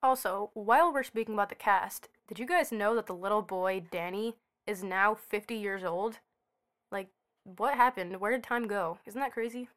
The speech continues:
So to wrap up our little bit about The Shining, um, I just think The Shining is a movie that anybody thinks of when you hear the term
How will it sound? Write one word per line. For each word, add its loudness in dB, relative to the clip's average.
So -2
to -4
wrap 4
up 2
our 4
little 0
bit -4
about 0
The -2
Shining, -4
um, -2
I -4
just -10
think -2
The -2
Shining -2
is -4
a -4
movie -6
that 0
anybody -2
thinks -8
of 0
when -8
you -2
hear -2
the -2
term -2